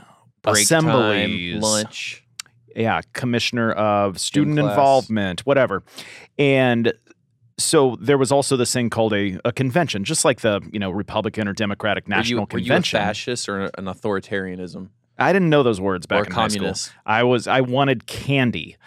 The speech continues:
Speaker 2: And so at this convention, you would get out of school for the day, you'd go to the convention, and you'd get to bring three of your friends,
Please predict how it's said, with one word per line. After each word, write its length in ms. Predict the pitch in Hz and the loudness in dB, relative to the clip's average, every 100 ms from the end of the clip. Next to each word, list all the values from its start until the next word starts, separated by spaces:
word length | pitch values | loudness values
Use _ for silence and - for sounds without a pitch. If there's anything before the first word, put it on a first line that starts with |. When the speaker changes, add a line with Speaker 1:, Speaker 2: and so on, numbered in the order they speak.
| - - _ _ _ - | -20 -20 _ _ _ 0
Speaker 2:
And 220 | 123 117 | 0 0
so 500 | - 135 117 110 101 | 2 4 4 2 0
at 200 | 127 123 | 0 0
this 180 | - 113 | 0 -2
convention, 800 | - 107 90 147 180 - 95 98 | -2 -4 0 0 0 -2 -2 -4
you 160 | 104 120 | -2 0
would 160 | 131 87 | 0 2
get 160 | 117 | 2
out 140 | 143 165 | 2 0
of 60 | |
school 260 | - 226 247 | 0 -2 0
for 100 | 131 | 0
the 80 | 101 | 0
day, 240 | 98 90 | 0 0
you'd 220 | 92 110 | -2 0
go 160 | 139 139 | 2 2
to 80 | 143 | 0
the 80 | |
convention, 720 | 143 147 160 165 - 85 87 - _ - | -2 0 0 0 -2 -6 -8 -14 _ -4
and 140 | 135 127 | 0 2
you'd 100 | 117 | 2
get 140 | 143 | 0
to 80 | 135 | 0
bring 400 | 107 147 160 127 | 0 0 0 -2
three 320 | - 123 139 | -2 0 2
of 140 | 151 165 | 0 -2
your 100 | 151 | -2
friends, 640 | 214 247 151 127 127 | 0 2 2 0 -2